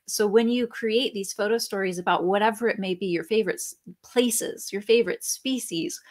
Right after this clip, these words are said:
whatever that may be, that can have a strong impact, because through the stories that you create,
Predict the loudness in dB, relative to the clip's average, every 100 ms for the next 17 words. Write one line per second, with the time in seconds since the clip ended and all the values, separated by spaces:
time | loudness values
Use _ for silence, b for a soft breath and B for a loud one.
0 | b -2 0 4 4 4 -2 -2 0 0
1 | -2 B B 0 4 6 4 2 4 4
2 | 2 2 2 2 -4 2 2 2 -4 -6
3 | -4 -4 -4 -4 -2 -2 0 0 -2 -4
4 | -2 0 2 2 0 0 4 6 4 2